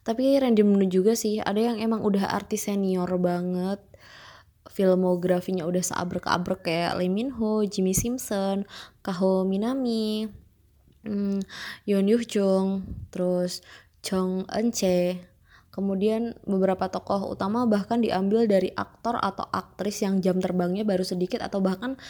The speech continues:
pertama kali debut lewat drama ini, kayak Noh Sang-yoon, eh, yang merankan Isak, atau Soji Ara yang merankan Mozasu,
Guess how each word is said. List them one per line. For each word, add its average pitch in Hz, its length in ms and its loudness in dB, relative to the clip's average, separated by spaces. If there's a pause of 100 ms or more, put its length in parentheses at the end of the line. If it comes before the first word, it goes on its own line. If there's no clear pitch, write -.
(340)
pertama 208 400 0
kali 202 320 2
debut 190 240 0
lewat 185 240 0
drama 175 240 0
ini, 165 400 -6
kayak 165 400 -8
Noh 175 160 -8
Sang-yoon, 185 680 0 (760)
eh, 175 480 -2
yang 175 160 -2
merankan 175 400 -4
Isak, 175 560 -4
atau 175 400 -8
Soji 175 400 -4
Ara 190 400 -4
yang 170 240 -4
merankan 165 480 -6
Mozasu, 180 800 -4